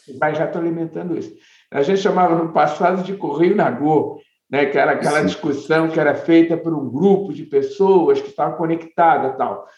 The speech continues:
Speaker 1: Nós chamamos tecnicamente na nossa pesquisa de mídia radical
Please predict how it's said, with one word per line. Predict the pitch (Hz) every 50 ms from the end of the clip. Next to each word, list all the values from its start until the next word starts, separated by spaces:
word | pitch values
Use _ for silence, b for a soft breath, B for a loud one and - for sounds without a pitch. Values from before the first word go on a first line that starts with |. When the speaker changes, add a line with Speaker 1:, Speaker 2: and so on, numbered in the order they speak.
| B B B
Speaker 1:
Nós | 160 180 214 233 -
chamamos | - 233 202 196 185 180 175 -
tecnicamente | - 180 170 - 170 160 160 - 160 156 156 156 156 - 147
na | 151 156
nossa | 151 151 156 - 156 135
pesquisa | - 143 139 135 - - 190 208 196 180 175
de | 160 156 151
mídia | 156 190 233 220 - 233 208
radical | 196 220 214 185 - - - 160 151 143 135 127 120 - - - -